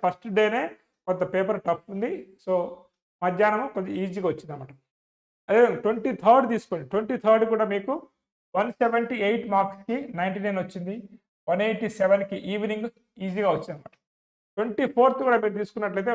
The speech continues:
ట్వంటీ ఫోర్త్ మార్నింగ్ వన్ ఎయిటీ వన్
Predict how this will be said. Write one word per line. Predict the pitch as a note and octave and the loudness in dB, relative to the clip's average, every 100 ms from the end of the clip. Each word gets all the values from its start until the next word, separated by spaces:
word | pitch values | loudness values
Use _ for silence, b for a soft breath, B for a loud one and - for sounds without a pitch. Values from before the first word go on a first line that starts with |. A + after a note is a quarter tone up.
| - | -2
ట్వంటీ | G3+ G3+ A3+ G#3+ | -4 -2 -2 4
ఫోర్త్ | A#3 A#3+ A#3 F#3+ | 4 4 -2 4
మార్నింగ్ | F#3+ G#3 A3 G#3 G3 E3+ - _ _ _ _ _ - | 4 4 2 0 0 -2 -6 _ _ _ _ _ 0
వన్ | F#3+ A3 G3+ | 0 2 -2
ఎయిటీ | G#3 G#3+ | 0 0
వన్ | F3 | 0